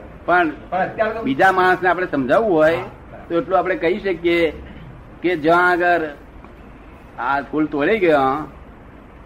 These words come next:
Speaker 1: હવે એને છે તે, એને જ્ઞાન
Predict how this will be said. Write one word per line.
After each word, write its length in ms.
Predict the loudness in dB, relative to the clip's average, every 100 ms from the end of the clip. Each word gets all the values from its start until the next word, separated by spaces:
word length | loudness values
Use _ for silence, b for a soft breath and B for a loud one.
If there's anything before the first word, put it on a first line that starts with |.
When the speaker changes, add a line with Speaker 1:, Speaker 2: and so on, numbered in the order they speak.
| -2
Speaker 1:
હવે 340 | 0 4 4
એને 300 | 4 4 2
છે 140 | 0 -4
તે, 240 | 2 4 4 4 2 -4 -12 -20 -20 -20 -20 -20 -20 -20 -20 -20 -10
એને 240 | -2 0 0
જ્ઞાન 440 | 2 2 4 2